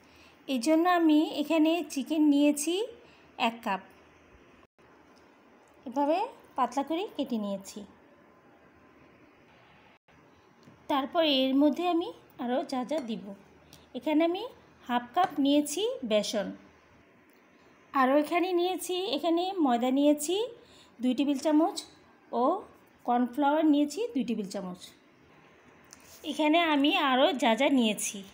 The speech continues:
এখানে আমি গরম মশলা নিয়েছি হাফ চা চামচ, এখানে আমি কালো গোলমরিচের গুঁড়ো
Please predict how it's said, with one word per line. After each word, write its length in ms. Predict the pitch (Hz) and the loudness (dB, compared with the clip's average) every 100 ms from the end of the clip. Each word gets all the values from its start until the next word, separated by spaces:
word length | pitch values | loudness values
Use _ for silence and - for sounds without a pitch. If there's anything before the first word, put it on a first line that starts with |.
| - - - - - - - - - - - - _ - - | -20 -20 -20 -20 -20 -20 -20 -20 -20 -20 -20 -20 _ -20 -10
এখানে 220 | 254 294 302 | -4 2 2
আমি 100 | 311 254 | 2 2
গরম 200 | 247 262 294 | 2 4 2
মশলা 340 | 294 339 359 359 | 0 0 0 0
নিয়েছি 340 | 370 - 392 453 508 - - _ _ - _ - _ - | -4 -6 -4 -4 -6 -12 -20 _ _ -20 _ -20 _ -8
হাফ 140 | 254 247 | -6 -2
চা 60 | 302 311 | -2 0
চামচ, 320 | 339 427 480 - - _ _ _ - - - - - | -2 -2 -6 -12 -18 _ _ _ -20 -20 -20 -20 -14
এখানে 260 | 254 294 294 311 | -4 0 2 2
আমি 140 | 370 403 - - | 0 -6 -14 -4
কালো 200 | 277 262 240 | -2 0 -2
গোলমরিচের 480 | 254 262 285 294 285 | 0 2 0 0 0
গুঁড়ো 160 | 302 | 2